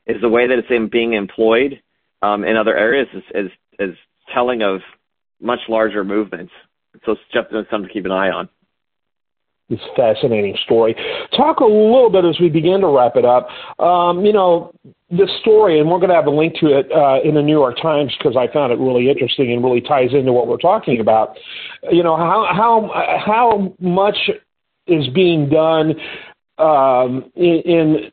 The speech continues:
Speaker 2: war towards the actual, uh, commercial airlines, um, or is that just a consequence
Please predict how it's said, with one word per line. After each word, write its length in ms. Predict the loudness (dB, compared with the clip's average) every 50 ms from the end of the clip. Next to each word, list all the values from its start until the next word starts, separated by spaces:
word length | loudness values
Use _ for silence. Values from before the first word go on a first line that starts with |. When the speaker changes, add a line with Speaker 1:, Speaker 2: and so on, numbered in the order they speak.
| _ -4
Speaker 2:
war 760 | 0 2 4 4 4 4 4 4 4 4 2 2 -2 -6 -14 -20 -20 -20 _ -4
towards 520 | 0 2 4 4 4 4 4 2 0 -2
the 100 | -2 -2
actual, 880 | 0 2 0 0 0 -2 -8 -6 -4 0 2 2 4 4 2 2 0 -4 -10 -14 -16 -16 -4 -2
uh, 240 | 0 0 2 0 -2 -4 -6 -6 -4
commercial 480 | -2 0 0 0 0 0 0 2 2
airlines, 680 | 4 2 2 2 2 2 2 2 2 2 0 -2 -4 -6 -8 -10 -12 -14 -18 -16 -16 -8 -2
um, 320 | 0 2 4 4 2 0 -2
or 420 | -2 0 2 4 4 2 2 0 0
is 260 | 0 0 0 0 0
that 240 | 2 2 2 2 0 0
just 400 | 0 2 2 2 0 -4 -8 -12
a 920 | -8 -2 2 2 4 4 4 4 2 2 2 2 2 2 2 2 0 0 -4 -6 -6 -2
consequence 800 | 0 0 0 0 0 -2 -4 -4 -2 -2 -2 0 0 -2 -2 -6